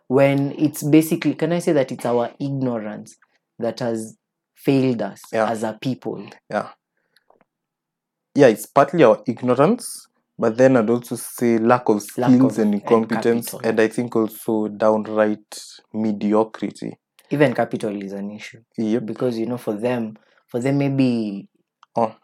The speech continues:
Speaker 1: of course, for a guy like Jack Ma, capital is nothing.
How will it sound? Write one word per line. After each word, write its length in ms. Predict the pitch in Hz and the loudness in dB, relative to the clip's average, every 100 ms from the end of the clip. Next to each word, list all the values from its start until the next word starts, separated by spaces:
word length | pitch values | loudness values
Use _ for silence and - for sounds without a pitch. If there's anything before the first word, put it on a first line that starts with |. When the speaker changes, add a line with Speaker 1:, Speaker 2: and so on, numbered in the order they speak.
| _ _ _ _ - | _ _ _ _ -10
Speaker 1:
of 220 | - - | -10 -6
course, 240 | - 175 | 0 0
for 160 | - 117 | 2 0
a 40 | 113 | 2
guy 160 | 131 | 2
like 300 | 123 101 - | 0 -2 -8
Jack 280 | 110 104 - | -8 -8 -6
Ma, 160 | 123 117 | -8 -8
capital 420 | 123 117 113 113 95 | -8 -8 -6 -6 -6
is 280 | 90 92 95 _ _ _ _ | -8 -14 -20 _ _ _ _
nothing. 560 | 101 110 131 - 90 | -10 -8 -8 -10 -14